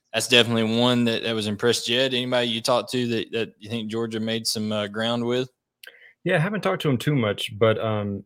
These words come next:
Speaker 2: you, you look at a guy like Aiden Williams, a twenty-three receiver out of Mississippi. He's a, a Rivals two fifty guy. Not only came into Athens, came away with an offer,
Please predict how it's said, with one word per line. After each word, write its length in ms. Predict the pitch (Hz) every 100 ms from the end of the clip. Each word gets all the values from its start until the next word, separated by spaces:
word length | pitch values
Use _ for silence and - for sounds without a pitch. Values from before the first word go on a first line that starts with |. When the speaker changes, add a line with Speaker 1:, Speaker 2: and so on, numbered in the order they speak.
| _
Speaker 2:
you, 160 | 123 -
you 160 | 127 131
look 140 | 127
at 60 | 117
a 60 |
guy 160 | 117 110
like 180 | 101 -
Aiden 240 | 110 101 101
Williams, 400 | 104 104 101 85
a 40 |
twenty-three 400 | - 104 98 101
receiver 380 | 95 95 95 95
out 120 | 85
of 60 | 82
Mississippi. 720 | 92 92 - - 98 - 90
He's 120 | 87
a, 80 | 87
a 120 | 80 82
Rivals 380 | 90 92 95
two 120 | - 98
fifty 300 | 98 90 95
guy. 200 | 95 98 - _ _
Not 200 | 113 123
only 220 | 123 120
came 280 | 110 117 113
into 120 | 110
Athens, 320 | 98 104 101 -
came 200 | 113 110
away 160 | 113
with 80 | 101
an 160 | 98 87
offer, 440 | 110 - 90